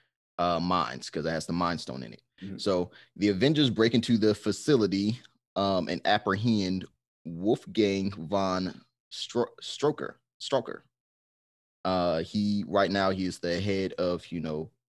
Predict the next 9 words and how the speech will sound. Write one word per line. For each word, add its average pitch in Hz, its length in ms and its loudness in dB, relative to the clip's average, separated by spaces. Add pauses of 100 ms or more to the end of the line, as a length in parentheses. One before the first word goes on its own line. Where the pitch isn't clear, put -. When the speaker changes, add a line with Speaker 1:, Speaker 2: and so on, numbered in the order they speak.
Speaker 1:
he's 90 220 -8
the 82 100 -6
head 87 220 -4
of, 80 180 -6
uh, 82 180 -2
that 80 160 -2
Hydra 85 280 -4
division, 82 480 -8 (640)
and 90 600 -2